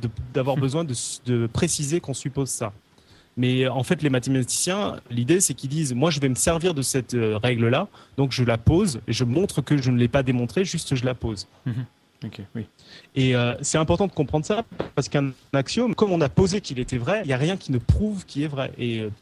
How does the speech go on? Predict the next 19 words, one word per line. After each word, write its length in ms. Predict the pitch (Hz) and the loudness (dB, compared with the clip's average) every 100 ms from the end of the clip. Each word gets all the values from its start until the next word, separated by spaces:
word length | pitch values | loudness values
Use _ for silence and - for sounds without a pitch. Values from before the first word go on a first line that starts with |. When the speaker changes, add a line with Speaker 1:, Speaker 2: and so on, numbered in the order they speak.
| _ | _
Speaker 1:
si 160 | - 156 | -6 -2
on 60 | |
reprend 260 | 139 151 165 | 0 0 0
la 80 | 139 | 0
géométrie 380 | 120 123 123 139 | 0 -2 -2 -4
euclidienne, 360 | 123 139 156 | -2 0 0
qui 80 | 135 | 2
est 60 | 110 | 2
un 40 | |
bon 140 | 113 | 6
exemple, 300 | 123 123 147 | 4 4 0
parce 140 | - - | 2 -2
que 60 | |
les 120 | 110 113 | 0 0
gens 180 | 127 | 0
arrivent 160 | 120 110 | -2 -2
à 60 | 104 | -4
le 80 | |
visualiser, 560 | 104 110 117 117 143 196 | -4 -2 0 2 2 0